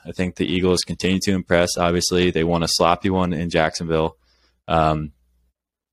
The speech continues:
I mean, that was really sloppy. But you, what we did see was we saw Miles Sanders step up, which is something he hasn't really done in past years. We, he's had a lot of question coming into the last couple of years and hasn't performed the way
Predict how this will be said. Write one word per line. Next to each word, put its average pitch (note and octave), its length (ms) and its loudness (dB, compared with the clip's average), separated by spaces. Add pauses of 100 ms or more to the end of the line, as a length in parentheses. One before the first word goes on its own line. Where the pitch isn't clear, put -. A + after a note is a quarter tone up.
(260)
I F#2+ 60 0
mean, F2 160 2
that E2 160 0
was - 180 -6
really D#2+ 240 0
sloppy. - 400 -4
But F#2+ 340 -2
you, F#2 140 0
what F2+ 280 2
we F#2+ 100 4
did A2+ 180 4
see C#3 240 6
was G#2+ 160 4
we G2 100 2
saw A2 200 2
Miles G#2 320 4
Sanders G#2+ 320 0
step G#2 220 -2
up, B2 220 -2
which F#2 140 -4
is - 80 -4
something F#2+ 260 0
he F#2+ 120 0
hasn't F#2 300 0
really F#2+ 200 0
done F#2 240 0
in F2 80 -4
past F2 320 -2
years. E2+ 300 2
We, E2+ 180 -4 (400)
he's F2+ 180 -4
had F2+ 140 2
a F2 60 2
lot E2+ 180 4
of G#2+ 80 0
question E2+ 400 0
coming E2+ 260 -4
into E2 140 -8
the E2 60 -4
last E2 220 0
couple E2+ 200 -6
of E2+ 60 -2
years E2 320 -2
and E2+ 200 -6 (380)
hasn't F#2+ 340 2
performed F#2 520 0
the F2+ 80 2
way E2+ 240 4